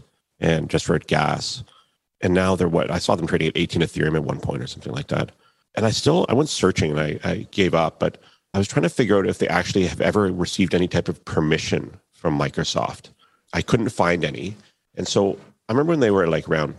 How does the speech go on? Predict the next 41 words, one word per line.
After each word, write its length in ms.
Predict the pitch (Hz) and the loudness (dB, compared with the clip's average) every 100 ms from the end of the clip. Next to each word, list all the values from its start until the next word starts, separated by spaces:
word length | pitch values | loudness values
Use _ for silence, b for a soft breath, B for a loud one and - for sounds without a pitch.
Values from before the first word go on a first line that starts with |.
| _ | _
point 400 | - 87 82 - | 0 0 0 -8
two 160 | - 85 | -4 -2
five 360 | - 76 76 | 0 0 -2
or 100 | 76 - _ | -6 -12 _
point 200 | 82 - | -4 0
five 240 | - 76 | 0 0
Ethereum, 360 | 85 - 107 73 | 0 -2 -2 0
I 100 | 78 | 0
thought, 240 | - 73 | 0 0
"Oh, 80 | 104 | 2
maybe 200 | 90 78 | 0 2
I'll 60 | 76 | 2
buy 180 | 78 69 | 2 0
a 60 | |
couple 240 | - 78 76 | -4 -6 -4
of 60 | |
these 360 | 76 71 - - b b _ | -2 -2 -4 -10 b b _
just 180 | - - | -8 -4
in 80 | 76 | 0
case 320 | - - - | 0 0 -2
they 120 | 78 | -2
take 240 | - 78 | 0 0
off." 340 | - - - - b b b b | 0 0 -4 -14 b b b b
And 100 | 87 | 2
I 60 | 87 | 4
didn't 360 | 117 95 78 | 4 2 -2
because 400 | - - 90 85 - _ _ 101 | -6 0 0 0 -8 _ _ -2
I 100 | 104 | 0
just 220 | 113 - | 0 0
entirely 520 | 95 - - 101 101 | 0 0 2 2 4
envisioned 400 | 82 76 98 82 | 2 2 0 0
a 40 | 73 | 0
D 180 | 87 85 | 2 2
M 80 | 82 | 0
C 260 | - 85 | 0 2
A 400 | 87 87 62 - - _ - | 4 2 0 -6 -16 _ 0
coming 380 | 85 73 71 - | 2 2 -4 -6
inbound 380 | - 80 73 69 | -2 0 0 0
to 80 | - | -4
them, 200 | - - - - | -6 -10 -16 -2
right? 280 | 82 120 | 0 0